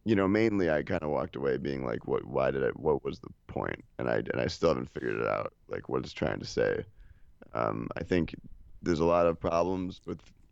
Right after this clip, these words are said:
<sighs> rooting interest in this movie, if there is any, and if you're supposed to root for some people that I think, you know, it just doesn't really work in this day and age, to be honest. It seems like a dated movie,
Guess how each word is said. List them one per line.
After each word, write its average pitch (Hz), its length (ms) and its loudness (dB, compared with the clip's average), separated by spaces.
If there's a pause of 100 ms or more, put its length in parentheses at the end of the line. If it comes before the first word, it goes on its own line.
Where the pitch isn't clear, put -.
(1700)
<sighs> - 480 -14
rooting 104 380 0
interest 120 480 -4
in 120 140 -2
this 113 240 -6
movie, 117 360 2
if 90 80 -2 (160)
there 69 160 0
is 92 200 2
any, 98 320 2
and 69 100 -4
if 65 120 -8
you're 64 120 -4
supposed - 360 0
to 87 60 -2
root 92 200 6
for 85 100 0
some 90 240 2
people 95 400 4
that 85 200 2
I 53 120 -8
think, 82 340 -2 (720)
you 82 100 -2
know, 62 300 -2 (1300)
it - 120 -14
just - 180 -8
doesn't 98 240 4
really 82 200 4
work 76 360 2
in 76 120 -4
this 82 140 -4
day 80 160 0
and 73 120 -2
age, 73 420 -2
to - 80 -10
be 78 120 0
honest. 76 360 0
It 80 220 0
seems 127 260 6
like 98 140 4
a 80 60 2
dated 76 440 -2
movie, 69 420 -4